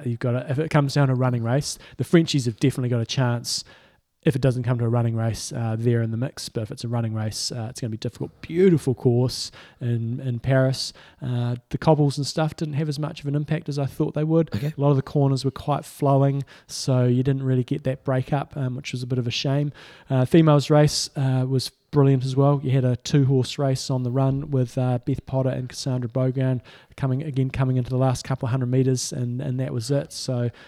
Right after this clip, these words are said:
Speaker 1: yeah, all in all, it was, uh, it was pretty cool. And the swim looks like it might break things up. They had a field of sixty-five in this race. Uh, come the Olympics, it'll be fifty-five, and the field will be weaker as well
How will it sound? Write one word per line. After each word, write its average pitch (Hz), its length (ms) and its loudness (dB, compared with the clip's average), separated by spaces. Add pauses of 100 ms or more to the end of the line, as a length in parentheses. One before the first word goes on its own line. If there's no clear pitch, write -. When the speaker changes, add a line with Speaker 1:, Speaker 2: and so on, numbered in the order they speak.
(160)
Speaker 1:
yeah, 165 180 4 (140)
all 156 160 8
in 151 60 4
all, 208 260 2 (260)
it 143 140 -4
was, 135 260 -2
uh, 135 440 2
it - 20 -2
was 139 140 0
pretty 143 240 0
cool. 208 260 -2
And 135 140 -2
the 127 40 0
swim 165 600 0
looks - 280 -6
like 143 200 2
it 143 100 -8
might 139 540 -2 (500)
break 147 240 2
things 143 300 -4
up. - 160 -6
They 135 80 -2
had 165 100 0
a 139 60 -2
field 147 360 2
of 120 80 -4
sixty-five 143 760 -4
in 143 80 -6
this 143 180 -6
race. 180 340 -4
Uh, 135 240 -2
come 143 200 -4
the 131 100 0
Olympics, - 420 -2
it'll 131 80 0
be 120 80 -2
fifty-five, 147 1080 -2
and 131 160 0
the 123 60 0
field 139 320 2
will 127 80 0
be 117 140 2
weaker 139 440 0
as 123 180 -4
well 175 300 0